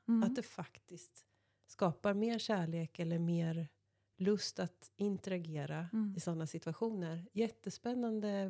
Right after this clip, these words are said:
Speaker 2: berättelse och att det där går igen på olika sätt.
Speaker 1: Mm.
Speaker 2: Jag tror vi skippar de här avslutsdelarna allt för ofta och
Speaker 1: Ja.
Speaker 2: bara hoppar vidare, hoppar vidare, hoppar vidare.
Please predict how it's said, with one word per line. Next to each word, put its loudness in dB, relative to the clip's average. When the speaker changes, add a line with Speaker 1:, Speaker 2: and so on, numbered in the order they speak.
Speaker 2:
berättelse -4
och 2
att -6
det -2
där 2
går 2
igen 0
på -4
olika -4
sätt. -6
Speaker 1:
Mm. 2
Speaker 2:
Jag -4
tror 2
vi 4
skippar -4
de 0
här 4
avslutsdelarna -2
allt 0
för 0
ofta -4
och 2
Speaker 1:
Ja. 0
Speaker 2:
bara 6
hoppar 2
vidare, 2
hoppar -4
vidare, -2
hoppar -8
vidare. -8